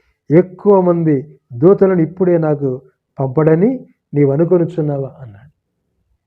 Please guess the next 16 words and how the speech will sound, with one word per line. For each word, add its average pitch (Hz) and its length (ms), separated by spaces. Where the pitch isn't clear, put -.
పన్నెండు 202 380
వేల 220 540
సేనా 214 400
వ్యూహముల 190 580
కంటే 143 400
ఎక్కువగా 160 640
సైన్యాన్ని 170 480
అనగా 156 280
దూతలను, 143 460
ఇక 185 120
నలుగురు 220 400
దూతలను 208 340
చూస్తూ - 360
ఉన్నాం. 107 220
కానీ 240 260
ప్రభు 220 580